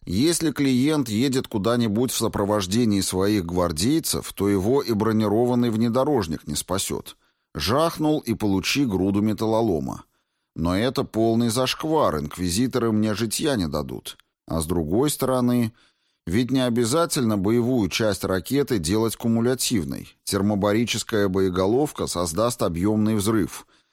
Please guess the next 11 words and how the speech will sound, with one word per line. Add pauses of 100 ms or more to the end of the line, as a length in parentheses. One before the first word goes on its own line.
(220)
а
это
здорово
смахивает
на
работу
пирокинетика. (480)
Еще
термитные
боеголовки
есть.